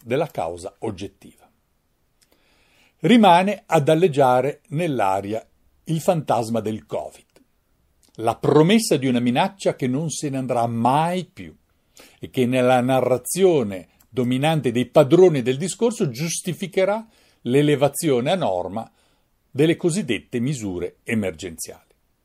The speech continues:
È uno schema che abbiamo già visto compiersi per la faccenda dell'undici settembre. Il fantasma di un terrorismo <clears throat> che imperituramente aleggia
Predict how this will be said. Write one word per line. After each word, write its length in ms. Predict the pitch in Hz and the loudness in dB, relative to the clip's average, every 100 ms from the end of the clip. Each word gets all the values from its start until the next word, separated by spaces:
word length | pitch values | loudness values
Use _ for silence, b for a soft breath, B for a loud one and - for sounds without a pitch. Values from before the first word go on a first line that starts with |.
| _ _ _ _ _ b b b | _ _ _ _ _ b b b
È 100 | 117 | -4
uno 160 | 120 | -2
schema 320 | 175 - 127 160 | -2 -2 -2 -2
che 80 | |
abbiamo 260 | 113 107 107 | -2 -2 -2
già 120 | 107 | -6
visto 340 | 101 113 - 127 | -8 -8 -8 -4
compiersi 580 | 127 120 120 170 - 143 | -2 -2 0 -4 -4 -8
per 120 | 107 | -8
la 80 | 92 | -8
faccenda 480 | - - 135 139 | -12 -8 -6 -6
dell'undici 560 | 101 98 117 123 95 104 | -8 -8 -8 -8 -10 -12
settembre. 560 | 135 113 180 98 82 _ _ _ _ _ b b b b | -10 -6 -6 -8 -14 _ _ _ _ _ b b b b
Il 160 | 151 | -2
fantasma 720 | 127 156 120 143 170 151 123 | 0 0 2 4 4 4 0
di 120 | 113 120 | -2 -4
un 160 | 127 | -4
terrorismo 840 | 120 127 120 135 175 151 165 170 - | -2 0 0 -2 -4 -6 -6 -8 -12
<clears throat> 600 | - 143 110 _ _ _ | -6 -6 -6 _ _ _
che 120 | - | 0
imperituramente 1040 | 185 170 156 160 143 156 127 131 165 151 | 0 0 0 0 -2 -2 -2 -2 -2 0
aleggia 600 | 127 127 127 117 131 120 | 2 2 -4 -2 -2 -2